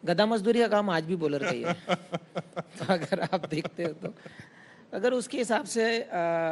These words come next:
आपको पे मिल रहा है, वो तो सभी को मिल रहा है यार। तो मैं तो चाहता हूँ बॉलर को सबसे ज़्यादा मिले, क्योंकि सबसे ज़्यादा मार उसको खानी है, बेइज्जती उसको झेलनी है,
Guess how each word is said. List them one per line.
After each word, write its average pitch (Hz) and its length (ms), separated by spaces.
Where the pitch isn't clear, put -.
आपको 185 260
पे 190 240
मिल 175 180
रहा 156 200
है, 151 600
वो 320 60
तो 302 120
सभी 262 280
को 262 120
मिल 190 180
रहा 143 160
है 123 60
यार। 127 240
तो 175 60
मैं 170 200
तो 226 80
चाहता 190 360
हूँ 170 240
बॉलर 170 220
को 185 120
सबसे 190 300
ज़्यादा 156 300
मिले, 143 220
क्योंकि 151 220
सबसे 156 180
ज़्यादा 165 240
मार 151 200
उसको 156 220
खानी 143 340
है, 147 80
बेइज्जती 160 440
उसको 196 280
झेलनी 143 420
है, 127 220